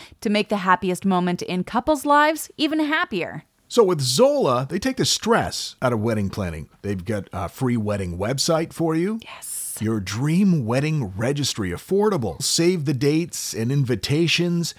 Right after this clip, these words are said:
Speaker 2: easy to use planning tools, everything you need to plan your wedding right there.
Speaker 1: So, like, we had a wedding website,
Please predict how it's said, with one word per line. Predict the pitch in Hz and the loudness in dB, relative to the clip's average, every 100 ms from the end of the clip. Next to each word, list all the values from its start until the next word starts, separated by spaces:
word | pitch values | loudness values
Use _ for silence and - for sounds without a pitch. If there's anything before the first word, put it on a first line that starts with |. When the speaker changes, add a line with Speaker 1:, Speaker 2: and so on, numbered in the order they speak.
| - - - - | -16 -20 -14 -2
Speaker 2:
easy | 220 233 180 190 | 0 2 2 2
to | |
use | 151 135 110 | 4 2 2
planning | - 151 147 | -2 -2 0
tools, | 143 143 135 - | 2 2 0 -2
everything | 233 285 277 285 | 0 0 0 0
you | 247 | 2
need | 220 226 311 269 | 2 2 2 0
to | 160 | 0
plan | - 180 180 | 0 2 4
your | 170 | 4
wedding | 208 220 208 | 2 2 0
right | 120 127 143 165 170 - | 0 0 2 2 0 -4
there. | 117 135 151 131 95 | -2 2 4 2 0
Speaker 1:
So, | - 320 254 | 0 0 2
like, | 302 302 | 2 2
we | 320 415 | 2 2
had | 339 254 | 2 2
a | |
wedding | 208 196 190 185 185 | 6 6 6 2 0
website, | 180 185 156 - 151 147 151 | 2 2 2 -2 -2 -2 -4